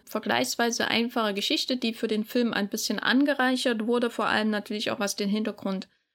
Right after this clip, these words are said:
des Farmers angeht. Und das hängt, glaube ich, auch damit zusammen,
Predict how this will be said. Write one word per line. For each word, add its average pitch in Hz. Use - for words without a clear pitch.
des -
Farmers 247
angeht. 220
Und 208
das 208
hängt, 269
glaube 226
ich, 220
auch -
damit 220
zusammen, 208